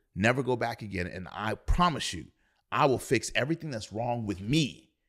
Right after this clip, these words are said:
so that I can have the woman that I know you have for me."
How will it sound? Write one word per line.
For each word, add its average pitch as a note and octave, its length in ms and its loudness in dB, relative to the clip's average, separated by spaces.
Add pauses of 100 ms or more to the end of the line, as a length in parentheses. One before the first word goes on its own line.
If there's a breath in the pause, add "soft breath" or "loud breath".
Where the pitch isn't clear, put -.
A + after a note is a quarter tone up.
(440)
so - 180 -2
that G#2+ 120 0
I A2+ 140 0
can A2+ 140 -8
have A#2 280 -8
the G2+ 60 -2
woman G2 300 -4
that F#2 120 -4
I F#2+ 140 -4
know G2 220 -4
you F#2+ 160 -6
have A#2+ 280 -4
for F#2 140 -8
me." - 320 -16